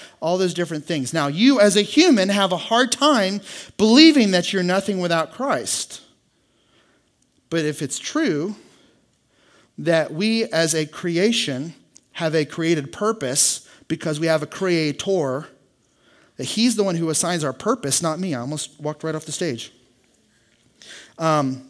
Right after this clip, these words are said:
let me get really, really practical, okay? 'Cause this is the moment I'm about to tell you that I decided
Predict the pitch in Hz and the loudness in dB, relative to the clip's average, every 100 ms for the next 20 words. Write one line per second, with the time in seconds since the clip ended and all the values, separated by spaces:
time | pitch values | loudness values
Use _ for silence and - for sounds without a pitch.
0 | - 190 262 226 156 175 196 214 220 180 | 0 4 6 6 2 -2 0 2 0 0
1 | 180 180 180 143 - 113 - _ _ - | 0 0 0 -2 -4 -12 -14 _ _ -4
2 | 151 175 - - - - 156 - 226 226 | -4 -4 -16 -20 -12 -4 0 4 6 6
3 | 240 220 214 170 165 185 - - 160 175 | 4 0 0 0 -2 -4 -6 -6 -4 0
4 | 175 - - 175 147 143 156 - - - | 0 -2 -4 -2 -2 -4 -8 -12 -20 -20
5 | - 139 156 143 165 180 170 175 - 175 | -8 -4 -2 2 2 2 2 2 2 4
6 | 160 165 175 | 2 0 -2